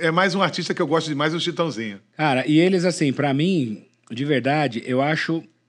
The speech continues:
Speaker 2: uma das duplas mais sensacionais em questão de, de, de carisma, de coisa. E, e a
Speaker 1: Divisor de águas, né?
Speaker 2: e a afinação. O, o, meu
Speaker 1: Cho-, a voz do Chororó é
Speaker 2: Não, o
Speaker 1: brincadeira.
Speaker 2: Chororó é monstruoso.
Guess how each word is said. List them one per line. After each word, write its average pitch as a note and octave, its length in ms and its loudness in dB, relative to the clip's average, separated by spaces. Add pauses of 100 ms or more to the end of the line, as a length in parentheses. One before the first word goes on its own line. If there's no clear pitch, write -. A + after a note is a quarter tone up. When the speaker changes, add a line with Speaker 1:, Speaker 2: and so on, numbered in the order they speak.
Speaker 2:
uma D#3 240 -2
das D3 240 -2
duplas D#3 720 -2
mais D#3 880 -2
sensacionais C#3+ 1200 -4
em C3 40 -4
questão C3 400 -2
de, B2+ 180 -2
de, A#2 220 -6
de A2+ 140 -10
carisma, A#2+ 640 0
de A2 100 -4
coisa. D3 240 -2
E, D#3+ 240 -4
e D#3 40 -8
a - 40 -12
Speaker 1:
Divisor G3 420 4
de F#3+ 120 2
águas, D3+ 340 4
né? D#3 260 -2 (120)
Speaker 2:
e F#3+ 160 2
a G3 80 6
afinação. F3 720 2 (100)
O, F3+ 500 0
o, E3+ 40 -12
meu C#3+ 560 0 (480)
Speaker 1:
Cho-, F3 120 2
a D#3+ 120 4
voz G3 160 6
do F#3+ 100 0
Chororó D3 300 4
é D3+ 40 4
Speaker 2:
Não, F3+ 40 4
o F#3 40 0
Speaker 1:
brincadeira. G#3 240 2 (220)
Speaker 2:
Chororó A3+ 280 6
é B3+ 200 2
monstruoso. A3 840 2